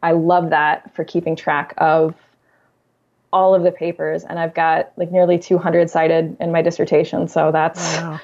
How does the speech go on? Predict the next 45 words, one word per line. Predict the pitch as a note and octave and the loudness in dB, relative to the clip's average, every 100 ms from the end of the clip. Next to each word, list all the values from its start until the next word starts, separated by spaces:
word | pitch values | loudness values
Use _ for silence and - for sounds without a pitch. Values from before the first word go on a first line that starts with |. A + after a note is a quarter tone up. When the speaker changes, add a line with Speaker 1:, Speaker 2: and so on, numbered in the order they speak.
| - - | -18 -14
Speaker 2:
That's | G#3+ - | -8 0
a | |
lot | G#3 G3+ G3+ G#3 | 2 4 4 2
Speaker 1:
and | F#3+ | 2
that's | G#3 G3+ | 2 0
Speaker 2:
of | |
Speaker 1:
a | F3 | 0
fraction | F3+ E3+ F#3+ | -2 -2 -2
of | D#3+ | 0
what | F3 | 0
I've | D#3+ D#3 | 0 -2
got. | D3+ C#3 - - - - | -2 -2 -4 -16 -16 -2
Speaker 2:
Yeah, | G3 F3+ | 0 2
Speaker 1:
<laughs> | - - B3 | 0 0 0
Speaker 2:
that's | B3+ - | 0 2
a | B3 | 2
lot | A3 A3+ A#3 A#3 | 2 2 2 2
of, | A3+ | 2
Speaker 1:
Yeah. | G#3 G3 A3+ | 2 2 0
Speaker 2:
of | F#3+ - | 0 -2
papers | C4 A#3 A#3 F#3+ F#3+ | 0 2 4 2 0
to | G3+ | -8
keep | - F#3+ | -6 -6
track | - F#3+ F#3 - | -2 0 0 -4
of. | F3+ F#3 - - _ _ _ _ _ _ _ _ _ _ _ _ _ _ _ _ | -8 -10 -14 -20 _ _ _ _ _ _ _ _ _ _ _ _ _ _ _ _
Speaker 1:
Yeah, | E3 E3+ D3+ C#3 - | -4 -2 0 -2 0
it's | F3+ F3+ - - _ | 0 0 -4 -20 _
phenomenal. | G3 F3 E3+ E3 | -2 0 0 0
And | F#3+ | 2
it | - | 2
works | G#3+ B3 - | 2 0 0
well | A3 G#3 | 2 4
with | G3 | 2
Word. | E3+ F3 F#3 | 2 2 4
You | F3+ | 0
can | F#3 | -2
just, | F3 | -2
like, | F3 E3+ | 0 -2
copy | - E3+ F3 F3+ E3+ | 0 -2 2 2 4
and | E3+ F3 E3+ | 2 0 0
paste | F3 E3+ F3 - | 2 2 0 -4
formatted | F3+ F3 F3 E3+ | 0 2 2 0
references. | D#3+ E3 E3 E3 E3+ D#3+ D#3+ | 0 -2 -4 -2 0 0 0
Like, | E3 | 0
it's, | D#3+ E3+ - - - | 0 0 -4 -20 -20